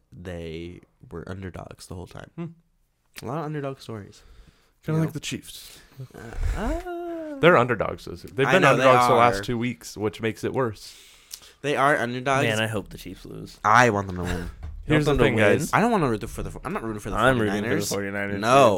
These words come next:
Speaker 3: dude.
Speaker 1: I, as a Seattle, how could you? That is,
Speaker 3: Dude, how could
Speaker 2: That's
Speaker 3: I?
Speaker 2: what I'm saying. I, for, as soon as it happened, like, the teams were decided, I was like, "I don't want either of these teams to win. I want 'em both to blow each other up."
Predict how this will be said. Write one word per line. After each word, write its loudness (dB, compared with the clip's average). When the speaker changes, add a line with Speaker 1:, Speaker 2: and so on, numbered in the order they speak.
Speaker 3:
dude. -4
Speaker 1:
I, 4
as -2
a -4
Seattle, -8
how -10
could -2
you? -4
That 0
is, -8
Speaker 3:
Dude, -6
how 2
could 2
Speaker 2:
That's 12
Speaker 3:
I? 12
Speaker 2:
what 12
I'm 6
saying. 2
I, 8
for, 6
as 4
soon 2
as 2
it 6
happened, 2
like, -2
the -8
teams -6
were -10
decided, 0
I 0
was -6
like, -6
"I -6
don't 0
want -2
either -4
of -8
these -10
teams -6
to -4
win. -4
I 4
want 6
'em -2
both 2
to -8
blow 2
each -4
other -2
up." 0